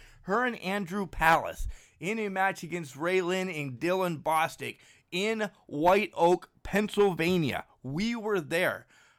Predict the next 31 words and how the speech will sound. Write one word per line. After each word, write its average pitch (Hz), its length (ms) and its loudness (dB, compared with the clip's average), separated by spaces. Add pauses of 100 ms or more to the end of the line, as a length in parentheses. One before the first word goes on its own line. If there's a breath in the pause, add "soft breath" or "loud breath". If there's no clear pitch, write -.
Her, - 220 8 (720)
my 151 160 2
son, 165 540 4 (120)
favorite 220 760 0
wrestler, 175 580 -2
loves 180 560 0
her. 120 260 0
Many 202 280 -4
pictures 190 440 -2
with 151 200 -2
her. 113 200 0 (360 loud breath)
We 220 260 -2
were 202 240 0
there. 156 420 -4 (320 soft breath)
And 156 140 -4
the 165 60 0
way 185 220 2
that 233 160 -6
the 226 100 -4
English 220 240 -4
professor 185 520 2
was 147 160 -2
telling 190 340 0
me 180 80 0
about 156 280 2
this 135 180 -6
match 156 320 -4
is 139 120 -6
she 175 360 -10
just 185 280 -6
hit 170 220 -2